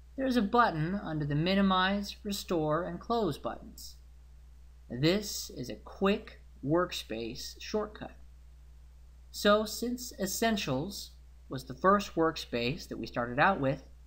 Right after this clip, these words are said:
that's the one that we'll go back to. Photoshop even allows you to create and save your own workspaces. All we have to do is adjust the layout to the way that we prefer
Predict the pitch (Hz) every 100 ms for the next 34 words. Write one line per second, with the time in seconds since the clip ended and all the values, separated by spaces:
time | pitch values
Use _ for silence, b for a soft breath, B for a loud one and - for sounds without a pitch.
0 | - - - - - 151 175 - 208 160
1 | 123 120 117 117 120 117 117 110 - -
2 | - - - - - - - - - -
3 | - - - - - - - - 196 202
4 | 151 - 113 107 - - 170 208 262 240
5 | 180 160 185 165 131 120 120 135 - 120
6 | 123 127 190 - - 180 - 135 117 113
7 | 120 131 143 - 202 226 220 139 117 -
8 | - 117 104 - - - - - - -
9 | - - - - 143 175 160 135 120 117
10 | 123 151 131 143 123 110 165 - 117 123
11 | 139 120 123 - 135 127 127 123 127 123
12 | - - 190 190 139 208